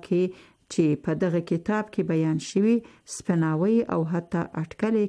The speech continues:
کېدلی شي. د جنگ هنر د کتاب په یوه برخه کې لولو، مانوره په جنگ کې قومندان له واکمن حکم ترلاسه کوي. هغه چې ځواکونه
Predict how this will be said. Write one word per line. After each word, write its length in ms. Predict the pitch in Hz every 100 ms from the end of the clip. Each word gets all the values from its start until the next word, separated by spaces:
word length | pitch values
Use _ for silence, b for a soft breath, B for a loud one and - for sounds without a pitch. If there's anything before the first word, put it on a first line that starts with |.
| 208
کېدلی 400 | 151 147 - - -
شي. 100 | - - B B B B 180
د 120 | 175 147
جنگ 280 | 175 165 151
هنر 280 | 180 180 190 165
د 100 | 170 165
کتاب 420 | 160 190 185 180
په 80 | - 165
یوه 180 | 160 160
برخه 280 | 175 165 - 165
کې 100 | 170 160
لولو، 280 | 165 190 202 196 - - 208
مانوره 500 | 226 220 220 226 208 - _ _ -
په 140 | 233 208
جنگ 180 | 262 277 262
کې 220 | 254 247 -
قومندان 680 | 185 170 165 165 208 214 196 B B 175
له 100 | 185 175 170 -
واکمن 680 | 170 160 160 - 180 208 214 214 214 202 B B -
حکم 400 | - 254 254 170 151
ترلاسه 460 | 175 170 - - 175
کوي. 260 | - 143 - - 175
هغه 200 | 180 175 185
چې 100 | - 170 165 B B 170
ځواکونه 560 | 180 202 196 196 247